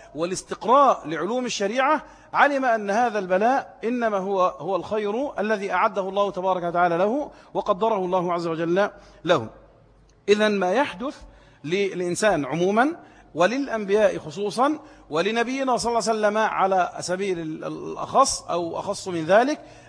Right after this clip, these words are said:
أن ذلك إنما هو بقدر الله تبارك وتعالى، وإنما هو ترتيبا ربانيا من الله عز وجل. ثانيًا، ينبغي تب-، قبل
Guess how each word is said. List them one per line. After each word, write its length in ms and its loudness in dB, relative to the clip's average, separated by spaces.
أن 260 0
ذلك 400 -2
إنما 320 -2
هو 200 0
بقدر 340 -4
الله 240 0
تبارك 340 -6
وتعالى، 540 0
وإنما 380 2
هو 160 0
ترتيبا 480 -6
ربانيا 520 -2
من 160 -4
الله 420 -4
عز 160 -2
وجل. 200 -4
ثانيًا، 720 2
ينبغي 520 0
تب-، 340 -2
قبل 480 0